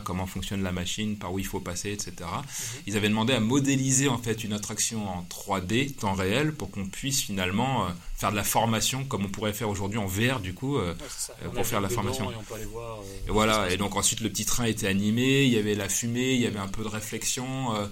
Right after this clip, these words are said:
Speaker 1: donc elle était un peu chargée la scène pour l'époque. Bon, maintenant les machines elles s'en sortent un, un peu mieux parce qu'on les, on gagne toujours en puissance. Mais, euh, sur les réseaux sociaux, les gens, ils étaient scotchés en disant, euh, « La vache, ça, ça tourne, euh, c'est du JavaScript, H T M L, WebGL, ce truc-là, euh,
Speaker 2: Mhm.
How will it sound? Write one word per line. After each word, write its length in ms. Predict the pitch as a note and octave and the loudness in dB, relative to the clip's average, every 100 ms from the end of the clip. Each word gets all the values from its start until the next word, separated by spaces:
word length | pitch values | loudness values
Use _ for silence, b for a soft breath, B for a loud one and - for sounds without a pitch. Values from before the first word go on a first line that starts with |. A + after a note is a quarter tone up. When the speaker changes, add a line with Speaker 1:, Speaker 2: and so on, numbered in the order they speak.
| G#2 B | -8 B
Speaker 1:
donc 140 | A#2+ A2 | -8 -4
elle 80 | D3+ | 2
était 180 | D3 E3 | 2 4
un 80 | D#3+ | 2
peu 160 | D#3+ | 2
chargée 480 | F3 - D#3 C3+ G#3+ | 2 4 2 2 2
la 120 | A3 | 6
scène 280 | - F#3 A3 | 6 6 2
pour 140 | E3+ C3 | 0 0
l'époque. 260 | C3+ E3+ | 2 0
Bon, 100 | C3 | 2
maintenant 240 | A#2+ B2 D3+ | 0 2 4
les 120 | B2+ | 4
machines 400 | B2 - C#3 C3+ | 4 4 2 2
elles 80 | G#2+ | 0
s'en 160 | A2+ | 0
sortent 300 | - - - | -2 -4 -8
un, 220 | F#2 D#2+ | -8 -6
un 60 | F#2 | -6
peu 160 | F#2 G#2 | -4 -4
mieux 160 | E3 | -2
parce 160 | F3+ G2 | -4 -6
qu'on 120 | F#2+ F2+ E2+ D#2 | -6 -8 -8 -8
les, 120 | C#2 C2+ C2 D#2+ - - | -10 -10 -12 -14 -18 -18
on 40 | F#2+ | -14
gagne 100 | F#2+ | -12
toujours 240 | E2+ G2+ F#2+ | -8 -8 -8
en 60 | |
puissance. 460 | F#2+ G#2 - F#3 - - B B B B - | -6 -4 -4 -4 -8 -6 B B B B 0
Mais, 260 | G2+ A#2+ A#2+ | 6 8 8
euh, 380 | A2+ G#2+ G2+ | 8 6 4
sur 200 | G#2 B2 | 2 2
les 80 | A#2 | 2
réseaux 240 | A2+ A2+ G#2+ | 2 0 0
sociaux, 280 | A#2 - | -2 0
les 120 | D#3+ A2+ | 0 0
gens, 100 | C#3 | -2
ils 160 | G2 | -2
étaient 180 | F#2 G#2+ | -4 -4
scotchés 320 | - A2 - | -4 -4 -4
en 60 | D3 | -4
disant, 380 | G2 F#2+ B2 A#2 | -4 -4 -4 -4
euh, « 220 | F2 - | -6 -6
La 80 | E2+ | -6
vache, 360 | F#2+ C#3 - - | -2 0 0 -2
ça, 180 | E2+ | 0
ça 180 | E2+ F#2 | 0 0
tourne, 320 | - C#3+ A#2+ | 0 0 4
euh, 260 | G2+ F#2 F2+ | 4 4 4
c'est 140 | F2+ | 2
du 220 | F#2+ G2+ G2 | 0 0 2
JavaScript, 720 | A#2 A#2 A2+ - C#3+ C#3 A#2 | 2 2 0 0 -2 -2 -2
H 240 | G#2+ G2+ | -2 -2
T 80 | A2 | -2
M 100 | A2 | -2
L, 260 | A2+ G#2+ G2+ | 0 0 2
WebGL, 380 | A2 A2 C3 | 2 0 -2
ce 40 | D3+ | -2
truc-là, 400 | A2 - C3 D3 | -6 -4 -4 -4
euh, 140 | |
Speaker 2:
Mhm. 40 | G#2+ | -4